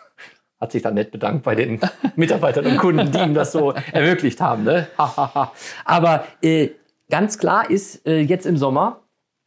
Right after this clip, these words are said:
haben, äh, andere auch aus dem Tech-Unternehmen und unter anderem auch Google und auch mehrere Start-up, äh, Firmen haben zweihundertfünf Millionen Dollar, das sind hundertzweiundsiebzig Millionen Euro, haben das, äh, finanziert beziehungsweise gesponsert.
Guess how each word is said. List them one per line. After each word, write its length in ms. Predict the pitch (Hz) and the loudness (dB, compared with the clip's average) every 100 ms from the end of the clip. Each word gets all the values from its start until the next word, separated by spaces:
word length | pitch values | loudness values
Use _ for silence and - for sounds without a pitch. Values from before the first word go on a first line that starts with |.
| _ - | _ -12
haben, 380 | - 147 151 143 | -4 0 2 0
äh, 260 | - 135 131 | 0 -2 -2
andere 420 | 120 143 165 180 | -2 0 0 0
auch 200 | 135 131 | -2 -4
aus 200 | - 131 | -8 -8
dem 140 | 143 135 | -6 -2
Tech-Unternehmen 600 | 135 151 151 156 156 156 | -4 -2 -4 -4 -4 -6
und 180 | 127 123 | -6 -6
unter 240 | 139 123 | -6 -6
anderem 200 | 123 117 | -4 -4
auch 60 | - | 0
Google 320 | 135 151 165 | 0 2 0
und 120 | 131 | -2
auch 120 | - - | -8 -4
mehrere 500 | 127 120 117 - 113 | -4 -4 -6 -6 -10
Start-up, 480 | - 127 - - - _ _ _ _ - | -4 -4 -4 -10 -12 _ _ _ _ -8
äh, 240 | 131 120 | -4 -4
Firmen 400 | 113 147 123 160 - | -4 -2 -2 -4 -8
haben 460 | - 139 131 156 - | -8 -4 -2 -4 -10
zweihundertfünf 1120 | - 147 135 165 196 185 180 - 139 147 - | -12 -2 -2 0 -4 -4 -6 -4 -4 -4 -6
Millionen 540 | 185 143 110 135 180 | -2 0 0 -2 -4
Dollar, 340 | 180 107 117 175 | -2 -2 0 -2
das 140 | 202 | -4
sind 100 | 143 | -6
hundertzweiundsiebzig 800 | 131 165 151 - 131 131 131 - | -4 -4 -4 -4 -4 -4 -6 -10
Millionen 300 | 135 127 120 | -4 -2 -2
Euro, 460 | - 147 143 135 - _ _ _ _ _ | -2 -2 0 -2 -4 _ _ _ _ _
haben 280 | - 135 113 | -4 -2 0
das, 360 | 127 - - - | -2 -4 -10 -6
äh, 240 | 147 147 - | -4 -4 -8
finanziert 600 | - 156 135 123 139 151 | -6 -2 -2 -2 -6 -6
beziehungsweise 500 | 165 - 160 160 165 | -10 -10 -4 -4 -4
gesponsert. 640 | 170 - 254 262 - - | -8 -6 -6 -6 -6 -10